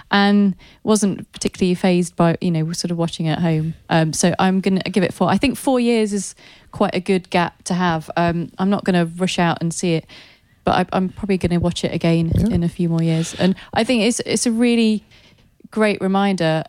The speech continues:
Speaker 1: um, you know, Bill Paxton doing these brilliant sort of little supporting roles and kind of the energy that he brings to it. And, and I quite miss him.
Speaker 2: I need to, 'cause when he died, I, I was, he was very, he is still very, he was still very much a character actor.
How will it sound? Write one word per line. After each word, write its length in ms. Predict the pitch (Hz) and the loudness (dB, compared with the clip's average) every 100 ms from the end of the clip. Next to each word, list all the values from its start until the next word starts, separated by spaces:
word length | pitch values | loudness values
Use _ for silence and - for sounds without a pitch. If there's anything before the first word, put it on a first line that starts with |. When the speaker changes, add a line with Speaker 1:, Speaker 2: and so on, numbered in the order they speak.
| - | -4
Speaker 1:
um, 380 | 165 160 165 - - - | -2 -2 -4 -8 -20 -8
you 80 | 196 | -6
know, 160 | 170 165 - | -4 -6 -4
Bill 160 | 190 | -4
Paxton 480 | 196 - - 185 180 | -4 -8 -8 -6 -6
doing 300 | 185 180 175 | -4 -2 -2
these 380 | 180 175 165 - _ _ _ - | -2 -4 -4 -10 _ _ _ -12
brilliant 580 | 196 196 220 208 185 175 | -10 0 0 2 0 -2
sort 180 | - 185 | -4 -2
of 140 | 170 | -2
little 300 | 180 190 180 | 0 0 0
supporting 640 | 175 185 - 196 196 196 175 | -2 -6 0 0 0 0 0
roles 460 | 180 175 160 156 - | 2 0 -2 -6 -4
and 180 | 170 | -4
kind 240 | 175 185 180 | -2 0 2
of 160 | 170 - | 0 -4
the 280 | - 180 | -2 0
energy 420 | 175 180 - 160 156 | 2 0 0 -2 -2
that 140 | 156 | -4
he 160 | 170 165 | -4 -2
brings 360 | 175 175 165 | -2 -2 -4
to 140 | - 156 | -8 -8
it. 180 | 147 - | -8 -6
And, 280 | 156 156 - | -4 -4 -6
and 180 | 87 - | -8 -8
I 80 | 180 | -8
quite 260 | - 180 190 | -8 -8 -6
miss 160 | 170 | -4
him. 160 | - 165 - - - | -4 -4 -4 -8 -4
Speaker 2:
I 80 | 135 | 2
need 180 | 151 165 | 2 2
to, 360 | - 139 120 - - - - - | 2 4 4 0 -12 -20 -14 0
'cause 140 | 123 | 4
when 80 | 151 | 4
he 60 | 143 | 2
died, 240 | 131 110 | 0 0
I, 100 | 117 117 | 0 2
I 100 | 123 | 0
was, 220 | 104 - | 0 -8
he 140 | 104 127 | 0 2
was 120 | 110 | 4
very, 260 | 135 123 - | 2 0 4
he 140 | 123 | 4
is 100 | 135 | 4
still 220 | - 131 | 2 2
very, 240 | 113 110 113 | 4 2 2
he 80 | 117 | 4
was 240 | 127 117 | 4 2
still 140 | 120 | 0
very 120 | 110 107 | 0 0
much 140 | 98 | -2
a 40 | |
character 300 | - 104 98 | -2 -2 0
actor. 360 | 104 - 98 | -4 -2 -4